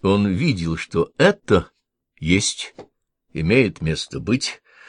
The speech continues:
и находится не в умозрительных научных изысканиях и предположениях,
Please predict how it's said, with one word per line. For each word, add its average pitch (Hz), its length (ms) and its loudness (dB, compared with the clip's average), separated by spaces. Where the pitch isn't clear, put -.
и 170 180 4
находится 170 680 2
не 117 100 4
в 120 60 4
умозрительных 113 1000 2
научных 190 500 0
изысканиях 180 640 2
и 165 60 -2
предположениях, 107 720 0